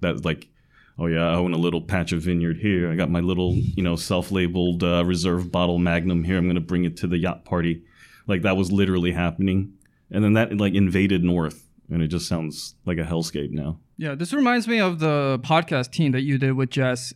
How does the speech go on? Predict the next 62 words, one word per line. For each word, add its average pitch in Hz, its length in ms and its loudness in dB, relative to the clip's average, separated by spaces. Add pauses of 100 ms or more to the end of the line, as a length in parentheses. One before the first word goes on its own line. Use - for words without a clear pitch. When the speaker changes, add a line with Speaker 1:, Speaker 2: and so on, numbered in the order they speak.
Speaker 2:
and 120 580 0
Trevor 135 420 -2
from 139 160 -4
Champagne 131 360 -2
Sharks. 135 360 -4
Speaker 1:
Yeah. 98 120 2
Speaker 2:
Also 151 200 0
a - 20 -2
great 139 220 0
episode 135 440 -4
we 135 100 -2
did 131 160 -2
a - 20 -4
few 131 380 -2 (160)
while 131 320 0
back. 139 280 0 (240)
But 170 160 2
I 185 80 6
think 214 120 6
this 180 180 4
is 190 80 2
exactly, 151 680 4 (220)
like, 147 100 -4
the 147 60 -6
San 151 220 4
Francisco 156 400 0
that 147 80 4
was 131 120 2
missing 131 380 2
from 131 140 2
that 123 160 2
movie, 143 400 0 (260)
right? 127 220 2
Speaker 1:
Yeah, 117 240 6
Speaker 2:
This 185 180 4
is 226 260 0
Speaker 1:
yeah. 98 100 0
Speaker 2:
kind 180 140 4
of 180 60 2
the 185 100 4
real 170 200 2
San 165 200 0
Francisco. 123 60 2
Speaker 1:
You 127 60 10
mean 127 140 8
from 131 140 6
Always 107 260 6
Be 107 120 6
My 98 140 6
Maybe? 90 340 2
Speaker 2:
Yeah, 180 140 6
Always 131 320 4
Speaker 1:
Uh, 87 40 -2
Speaker 2:
Be 175 100 4
My 160 120 6
Maybe, 147 360 2
because 104 240 4
Speaker 1:
mm-hmm. - 60 2
Speaker 2:
that 160 180 4
was 170 120 2
a 151 220 4
nice 143 600 2